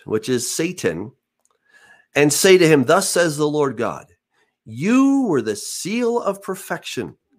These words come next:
full of wisdom, and perfect in beauty.'" There's only six words there in the Hebrew that tell us all about who he was. Look, he was the seal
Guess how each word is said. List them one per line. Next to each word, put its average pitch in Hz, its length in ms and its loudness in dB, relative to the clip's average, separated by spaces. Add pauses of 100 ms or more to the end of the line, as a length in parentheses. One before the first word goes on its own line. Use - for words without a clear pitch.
(360)
full 233 360 4
of 185 120 4
wisdom, 151 440 -2 (580)
and 170 200 -4
perfect 214 600 -4 (220)
in 156 160 -4
beauty.'" 139 260 -4
There's 131 220 -6
only 175 200 -4
six - 480 -8
words 156 540 -2 (300)
there 156 320 2
in 143 280 0
the 131 100 -4
Hebrew 113 680 -4 (560)
that 123 180 -2
tell 160 280 0
us 127 160 -2 (120)
all 147 340 2
about 113 460 0 (600)
who 147 300 0
he 120 260 -4
was. 92 560 -4 (400)
Look, 143 200 2
he 143 140 2
was 139 200 0
the 135 100 -2
seal 185 800 -2